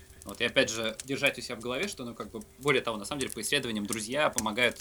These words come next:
э, пережить утрату лучше, чем все остальные и другие социальные группы. Вот они, э, являются лучшей поддержкой. Вот, ну, или ху-, самой худшей поддержкой, если они работают не так, как надо, ну, грубо говоря. Вот. И п-, помогает не только,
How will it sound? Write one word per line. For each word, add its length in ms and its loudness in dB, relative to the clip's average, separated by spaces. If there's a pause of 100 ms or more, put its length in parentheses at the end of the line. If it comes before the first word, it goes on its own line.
э, 500 -4
пережить 340 -4
утрату 320 -4
лучше, 240 -6
чем 140 -10
все 140 -8
остальные 400 -4 (120)
и 40 -6
другие 300 -6
социальные 380 -2
группы. 220 -12
Вот 140 -16
они, 260 0
э, 160 -8
являются 420 -2
лучшей 220 -8
поддержкой. 500 -6 (280)
Вот, 160 -12
ну, 80 -2
или 320 -4 (160)
ху-, 280 -14
самой 320 4
худшей 440 -2
поддержкой, 460 -2
если 200 -6
они 260 -4
работают 520 -4
не 80 -8
так, 180 -6
как 160 -8
надо, 220 -14 (600)
ну, 140 -18
грубо 200 -12
говоря. 220 -14 (400)
Вот. 140 -10 (120)
И 220 6
п-, 220 -10
помогает 560 8
не 120 -2
только, 540 2